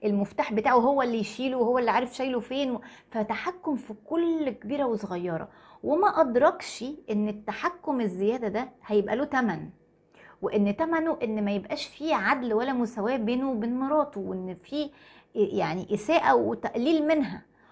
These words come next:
وإن ده في الآخر أدى إلى إنه ما يبقاش فيه، آه، يعني زواج حقيقي بمعنى تفاهم حقيقي، بمعنى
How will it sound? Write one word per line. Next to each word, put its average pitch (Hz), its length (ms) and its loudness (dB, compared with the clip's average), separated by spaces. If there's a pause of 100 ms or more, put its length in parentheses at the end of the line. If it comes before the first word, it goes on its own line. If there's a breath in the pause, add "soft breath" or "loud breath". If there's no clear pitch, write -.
(120)
وإن 220 340 4
ده 311 240 4 (120)
في 220 80 -4
الآخر 269 420 -4 (100)
أدى 233 300 -2
إلى 240 340 0
إنه 240 180 -2
ما 214 120 -2
يبقاش 208 360 -6
فيه، 277 340 -8 (320)
آه، 139 200 -4 (200)
يعني 180 380 -6 (380)
زواج 208 720 0 (320)
حقيقي 247 520 -4
بمعنى 240 460 0
تفاهم 233 580 4
حقيقي، 170 540 -8
بمعنى 202 440 -4